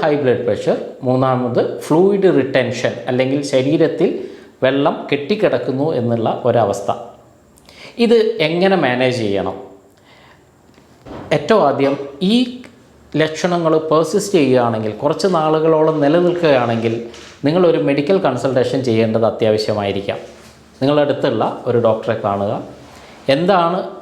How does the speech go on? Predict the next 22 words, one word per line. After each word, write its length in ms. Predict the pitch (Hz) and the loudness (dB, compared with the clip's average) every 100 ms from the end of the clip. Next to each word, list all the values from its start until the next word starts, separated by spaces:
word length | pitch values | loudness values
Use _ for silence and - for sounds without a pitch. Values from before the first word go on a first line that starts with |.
| - 156 | 0 0
ഈ 40 | 156 | 2
പ്രശ്നത്തിൻ്റെ 600 | 135 - 151 151 143 156 - - - - - - - - - - - 131 | -2 -2 -2 0 2 2 0 -8 -16 -20 -20 -20 -20 -20 -20 -20 -6 -2
ഉപോത്ഭകലമായിട്ടുള്ള 1200 | 139 165 180 175 165 165 165 156 143 143 135 135 196 - - - - | 2 2 2 2 2 2 2 4 2 2 0 0 -2 -6 -18 -20 0
കാര്യമെന്ന് 600 | 127 131 156 151 123 131 196 - 113 | 2 4 2 0 0 -2 -4 -4 -4
മനസ്സിലാക്കുക, 640 | 113 127 113 98 - 104 - - - - - - - - - - | -2 0 0 0 -4 -6 -6 -14 -20 -20 -20 -20 -20 -20 -8 -4
ആ 40 | 190 180 | -2 0
കാരണം 340 | 165 196 226 170 | 0 0 0 -2
കണ്ടെത്താൻ 380 | 131 127 139 127 | -2 0 0 0
വേണ്ടി 160 | 117 117 139 | -2 0 2
തയ്യാറാവുക. 400 | 113 104 98 - 165 | 4 2 0 0 0
അതിനൊരു 300 | 202 190 170 | 2 4 2
പക്ഷേ 200 | 156 - 147 | 0 0 -2
നിങ്ങൾ 140 | 139 139 135 | 2 2 4
യൂറിൻ 300 | 135 143 156 - - 113 | 4 2 0 -4 -4 -2
എക്സാമിനേഷൻ 540 | 139 127 127 117 131 117 | 0 0 -2 -2 -2 0
ചെയ്യേണ്ടി 300 | 110 110 107 | 2 2 0
വരും, 180 | 101 123 - 123 | 0 -2 -2 0
യൂറിൻ 260 | 117 127 120 | 2 2 0
അനാലിസിസ് 560 | 117 131 156 147 139 - 117 | 0 0 0 0 -4 -2 0
ചെയ്യേണ്ടി 280 | 107 104 101 | 0 0 -2
വരും. 180 | 101 - - - - - _ _ - _ _ 147 | -4 -6 -12 -20 -20 -20 _ _ -20 _ _ 0
എന്നാൽ 200 | 160 | 2